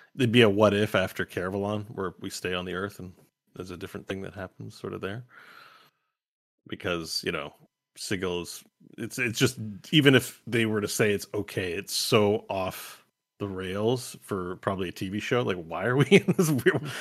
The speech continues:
I thought I was watching Mad Max with dragons, and now I'm, like, in some weird, but, you know, if we were to do it the way the campaign would go, then, like, five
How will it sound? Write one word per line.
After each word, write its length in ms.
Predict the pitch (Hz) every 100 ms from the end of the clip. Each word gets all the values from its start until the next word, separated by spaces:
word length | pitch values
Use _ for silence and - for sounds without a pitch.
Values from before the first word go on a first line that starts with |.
| - -
I 60 |
thought 180 | - 202
I 60 | 190
was 100 | 165
watching 380 | 165 180 143
Mad 260 | 131 147 147
Max 320 | 143 147 -
with 140 | 131 104 _
dragons, 460 | - 151 147 123 110
and 100 | 107
now 280 | 120 127 127
I'm, 140 | 120
like, 300 | 120 113 -
in 80 | 165
some 360 | - 151 117 107 - - - - -
weird, 220 | 127 113
but, 220 | 139 143
you 60 | 175
know, 120 | 147
if 160 | 156 -
we 80 | 185
were 80 | 170
to 80 |
do 220 | 143 170 170
it 80 | 165
the 60 |
way 120 | 143
the 100 | 131
campaign 460 | 120 127 117 123 110
would 100 | 101
go, 180 | 95 92
then, 180 | 92 92
like, 280 | 95 90 87
five 640 | - 101 95 95 - -